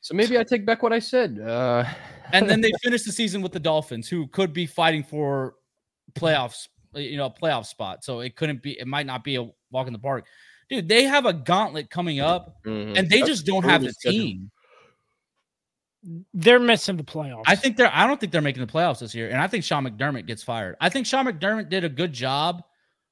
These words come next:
Speaker 2: of, I think, I just think this is it. Like, his ce-, he, we've, he's reached his ceiling. Like,
Speaker 1: Is this
Speaker 2: they
Speaker 1: Josh
Speaker 2: need
Speaker 1: Allen?
Speaker 2: another guy to push them over the top.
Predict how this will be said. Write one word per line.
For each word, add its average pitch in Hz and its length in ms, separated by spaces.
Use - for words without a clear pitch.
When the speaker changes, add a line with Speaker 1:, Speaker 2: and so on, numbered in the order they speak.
Speaker 2:
of, 143 420
I 165 140
think, 220 280
I 180 140
just 208 180
think 220 140
this 208 180
is 143 140
it. 165 240
Like, 120 220
his 143 220
ce-, - 120
he, 156 300
we've, 143 260
he's 123 260
reached 156 300
his 147 140
ceiling. 135 420
Like, 113 260
Speaker 1:
Is 113 80
this 120 120
Speaker 2:
they 127 60
Speaker 1:
Josh 127 180
Speaker 2:
need 170 160
Speaker 1:
Allen? 160 120
Speaker 2:
another 143 180
guy 147 260
to 135 80
push 143 260
them 131 220
over 143 240
the 120 100
top. 127 480